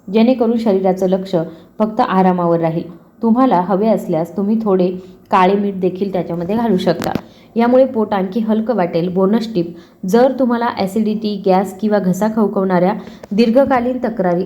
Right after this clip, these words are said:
असतील तर या चहामध्ये तुळशीची दोन पाने घाला.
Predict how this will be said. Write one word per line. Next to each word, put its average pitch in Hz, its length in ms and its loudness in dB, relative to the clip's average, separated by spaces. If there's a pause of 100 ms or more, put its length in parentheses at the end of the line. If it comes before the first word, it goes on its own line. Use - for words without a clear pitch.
असतील - 560 -4 (220)
तर 208 200 4 (1500)
या 220 320 4
चहामध्ये 190 520 0 (260)
तुळशीची 220 520 0
दोन 190 280 2
पाने 170 260 2
घाला. 170 240 0